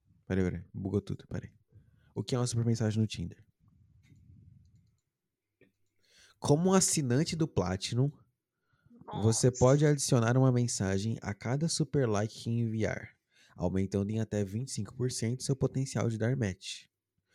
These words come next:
Speaker 1: Quando fizer isso, chame a atenção. Elogie as fotos do seu match ou use a sua melhor frase para puxar assunto. Então, Christian é um usuário
Speaker 2: <laughs>
Speaker 1: Platinum, Platinum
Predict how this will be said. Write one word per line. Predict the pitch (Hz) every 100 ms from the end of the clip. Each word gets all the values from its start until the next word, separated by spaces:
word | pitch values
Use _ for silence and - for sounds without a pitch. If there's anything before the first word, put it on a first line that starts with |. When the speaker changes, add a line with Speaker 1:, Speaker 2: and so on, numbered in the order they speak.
| - _ -
Speaker 1:
Quando | 120 139
fizer | 123 113 101
isso, | 107 120 -
chame | 90 - 104 107
a |
atenção. | - 131 - 95 - - - -
Elogie | 120 123 117 139 170
as | 127
fotos | - 98 95 87
do | 87
seu | - 92
match | 90 92 - -
ou | 120 113
use | 107 110
a |
sua | 113 113
melhor | 104 95 104
frase | - 90 87
para | 90 90
puxar | - 90
assunto. | 92 - 87 - _ _ - - - _ _
Então, | 104 120
Christian | 127 107 98 - 120 143 - _ _ _
é | 110
um | 104
usuário | 113 107 107 120 - -
Speaker 2:
<laughs> | -
Speaker 1:
Platinum, | 131 117 - - 160 160 185 - _ _ - - _ _ _ _ _ 95 - - -
Platinum | - 156 156 - - - 95 101